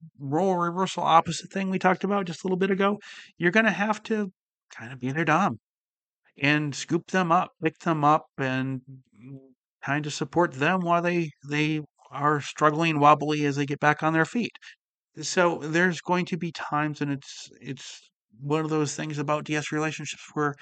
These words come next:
if you are submissive, understand that there's going to be times when your dominant is going to fall down,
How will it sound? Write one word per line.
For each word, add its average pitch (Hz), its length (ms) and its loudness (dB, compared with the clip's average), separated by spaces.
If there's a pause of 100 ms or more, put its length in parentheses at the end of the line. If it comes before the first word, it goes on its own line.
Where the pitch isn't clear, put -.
(600)
if 147 440 -2
you 151 160 -2
are 143 200 6
submissive, 143 500 -4
understand 135 600 -4
that 127 180 -2
there's 135 260 -2
going 143 240 -6
to 139 80 -8
be 131 140 -2
times 127 480 -4
when 131 120 0
your 123 100 4
dominant 131 440 2
is 123 120 -4
going 127 180 -4
to 123 100 -2
fall 123 220 0
down, 113 280 2